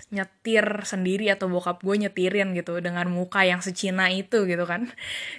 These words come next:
Jadi mau nggak mau bokap gue mengutus, eh, beberapa karyawan yang memang, eh, bukan Chinese, bukan Tionghoa, eh, untuk nemenin cici gue.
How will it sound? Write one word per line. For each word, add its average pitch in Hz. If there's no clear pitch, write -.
Jadi 180
mau 240
nggak 180
mau 196
bokap 185
gue 220
mengutus, 214
eh, 180
beberapa 170
karyawan 180
yang 185
memang, 185
eh, 175
bukan 175
Chinese, 175
bukan 175
Tionghoa, 165
eh, 190
untuk 180
nemenin 196
cici 180
gue. 175